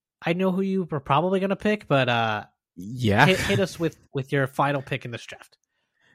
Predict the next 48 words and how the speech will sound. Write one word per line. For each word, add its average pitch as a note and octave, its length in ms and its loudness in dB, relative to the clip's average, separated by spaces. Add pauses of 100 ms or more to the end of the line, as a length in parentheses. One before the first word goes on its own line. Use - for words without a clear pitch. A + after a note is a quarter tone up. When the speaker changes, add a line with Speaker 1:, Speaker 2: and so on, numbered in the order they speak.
(120)
Speaker 2:
Yeah, A2+ 300 8
so A2 180 2
I'm, A#2+ 400 4
it's A2 200 -2
a - 40 -10
pretty E3 240 6
easy A2+ 240 4
pick A#2+ 320 6
for G2+ 180 4
me G#2 180 6
to G2+ 100 6
take - 380 0
Amari G2 400 -2
Rodgers A2+ 540 0
here. A2+ 420 0 (540)
Uh, - 40 0
I A2 140 2
have A2+ 140 0
no B2 360 6
idea A#2 280 8
why G#2+ 340 4
he G#2+ 220 0
is G2+ 120 0
still G2 580 -2 (320)
on F3 180 6
the B2 80 4
board, G#2 380 6
wide B2+ 300 2
receiver G#2 400 0
for D#3 240 2
the B2+ 80 4
Green A2 220 2
Bay F#2+ 120 0
Packers. A2+ 560 2 (520)
I B2+ 100 8
assume F3+ 580 6
his D3+ 180 4
A A#2+ 120 8
D A#2+ 140 2
P A#2 180 0
is A2+ 100 0
falling A#2 440 2
because G#2 340 0
of G2 180 0
the G2 140 -6
Aaron G2 180 -2
Rodgers E3 420 4
stuff, B2+ 580 0